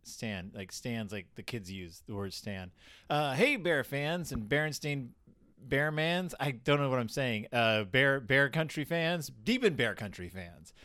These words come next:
That's what I'm looking for. Uh, hey there, deep in Bear Country fans. This is your host, Phil Gonzalez, saying there will not be a regular episode this week. In fact, there will not be an episode this week.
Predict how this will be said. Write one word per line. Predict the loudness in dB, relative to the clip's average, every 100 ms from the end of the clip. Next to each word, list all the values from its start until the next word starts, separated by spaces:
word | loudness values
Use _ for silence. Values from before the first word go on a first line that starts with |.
| -20 -20 -20 -8 0
That's | 2 2
what | -2
I'm | -2 -2
looking | -8 -10 -14
for. | -14 -18 -20 -20 -18 -10
Uh, | -8 -6 0
hey | 4 4 4
there, | 2 2 2
deep | 0 -4 -4
in | -2
Bear | 0 -2
Country | -4 -6 -6
fans. | -4 -4 -4
This | -4 -2
is | -2
your | 0
host, | 2 0 2
Phil | 0
Gonzalez, | 0 0 2 2 2
saying | 2 2
there | 4
will | 4 4
not | 6 4 4
be | 4
a | 6
regular | 6 4 2
episode | 0 0 2 2 2
this | 0 0
week. | 0 0
In | 0
fact, | 2 4
there | 4
will | 4
not | 2
be | 2 2
an | 4
episode | 2 2 2 2
this | 0 -4 -2
week. | -4 -6